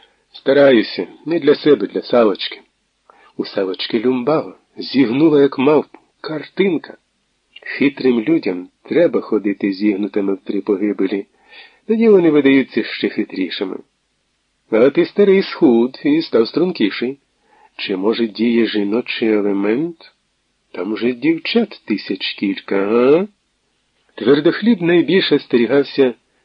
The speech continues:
зустрітися з Наталкою. Що він їй скаже?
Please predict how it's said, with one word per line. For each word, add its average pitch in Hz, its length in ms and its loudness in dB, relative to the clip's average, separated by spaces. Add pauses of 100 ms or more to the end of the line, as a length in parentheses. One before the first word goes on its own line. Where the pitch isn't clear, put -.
(140)
зустрітися 123 880 -4
з 104 100 -12
Наталкою. 87 800 -10 (840)
Що - 300 -4
він 107 180 -4
їй 90 160 -18
скаже? - 480 -14